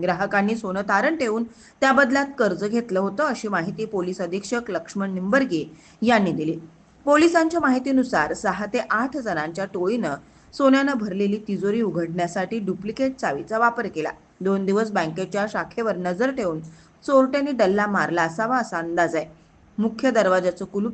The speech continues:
तोडून चोरट्यांनी अलार्म यंत्रणा निष्क्रिय केली.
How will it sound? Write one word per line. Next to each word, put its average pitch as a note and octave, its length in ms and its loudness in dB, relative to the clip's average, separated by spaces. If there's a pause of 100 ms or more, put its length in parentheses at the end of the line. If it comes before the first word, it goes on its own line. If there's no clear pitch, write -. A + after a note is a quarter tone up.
तोडून G3+ 260 2
चोरट्यांनी A3+ 520 -2
अलार्म G#3 500 0
यंत्रणा F#3+ 540 -4
निष्क्रिय G3 600 -6
केली. D#3+ 220 -4